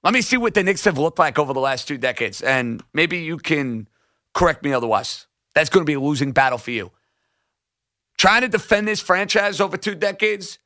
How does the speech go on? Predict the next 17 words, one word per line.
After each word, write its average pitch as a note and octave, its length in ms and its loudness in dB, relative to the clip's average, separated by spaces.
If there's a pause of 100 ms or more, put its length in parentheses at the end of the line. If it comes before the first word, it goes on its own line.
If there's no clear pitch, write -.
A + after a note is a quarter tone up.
(160)
is E3 140 2
basically F#3 540 0
the E3+ 100 -2
equivalent F3 600 -2 (260)
of D#3 120 2
what D#3 180 0
James E3 280 0
Dolan D#3 240 0
tried C#3+ 240 2
to A#2+ 80 -14
do B2+ 100 -4
to B2+ 60 -4
Spike A#2+ 340 0
Lee, G#2+ 220 -6 (300)
a - 20 2
losing B2+ 400 -4
battle. - 340 -2